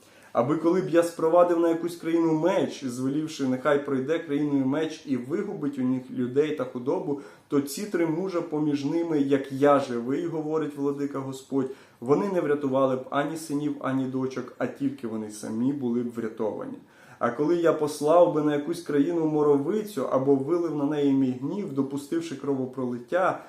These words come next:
з тим, щоб знищити людей і худобу, то хоч би були там Ной, Даниїл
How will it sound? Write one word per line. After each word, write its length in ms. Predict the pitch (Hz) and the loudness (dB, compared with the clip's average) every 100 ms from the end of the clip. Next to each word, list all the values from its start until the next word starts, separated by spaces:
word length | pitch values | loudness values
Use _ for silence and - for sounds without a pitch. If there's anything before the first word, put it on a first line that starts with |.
| - - | -20 -20
з 120 | - | -8
тим, 220 | 185 165 | -4 -4
щоб 220 | - 131 | -2 -4
знищити 540 | 127 165 165 - 127 123 | -2 -2 -4 -6 -6 -4
людей 320 | 127 139 131 | -2 0 0
і 40 | |
худобу, 640 | 117 123 131 208 147 127 - _ _ _ _ _ _ _ _ | 0 -6 -2 -2 0 -2 -4 _ _ _ _ _ _ _ _
то 120 | 139 | -2
хоч 320 | 139 196 196 | 0 2 2
би 120 | 156 156 | 0 -4
були 340 | 143 156 175 | -2 0 0
там 340 | - 131 123 | 2 2 4
Ной, 200 | 147 165 | 4 4
Даниїл 460 | 143 127 127 147 135 | 4 2 2 0 -2